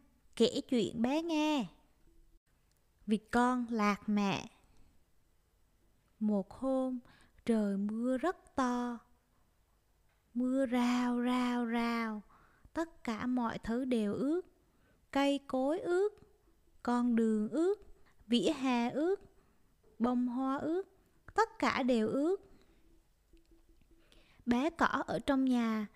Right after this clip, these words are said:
nhìn ra đường, thấy một chiếc xe ô tô chạy qua. Bé cỏ nói, "Xe ô tô ơi, đi về nhà đi, mưa ướt."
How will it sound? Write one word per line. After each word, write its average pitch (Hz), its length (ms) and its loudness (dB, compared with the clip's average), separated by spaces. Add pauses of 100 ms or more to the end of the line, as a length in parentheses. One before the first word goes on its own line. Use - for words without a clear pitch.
(260)
nhìn 254 360 4
ra 294 220 4
đường, 254 420 2 (640)
thấy 302 460 0 (360)
một 277 200 0
chiếc 403 160 2
xe 320 180 0
ô 320 180 4
tô 302 220 4
chạy 294 220 2
qua. 311 480 2 (680)
Bé 254 220 -2
cỏ - 240 0
nói, 285 340 -4 (480)
"Xe - 160 4
ô 403 180 6
tô 392 220 6
ơi, 392 540 6 (360)
đi 349 160 6
về 339 200 4
nhà 330 260 2
đi, 392 420 6 (260)
mưa 349 200 2
ướt." 427 300 6